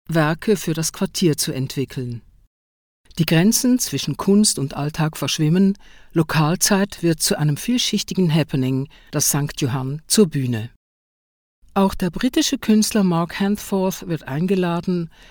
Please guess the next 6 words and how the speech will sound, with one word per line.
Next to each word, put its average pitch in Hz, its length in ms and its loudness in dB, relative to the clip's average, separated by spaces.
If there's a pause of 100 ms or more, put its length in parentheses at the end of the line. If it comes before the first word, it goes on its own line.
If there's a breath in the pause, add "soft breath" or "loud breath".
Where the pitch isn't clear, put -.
(100)
für 190 220 4
Lokalzeit 185 840 -2
ein 196 200 0
Werk 139 240 -2
zu - 120 -4
entwickeln. 131 720 -6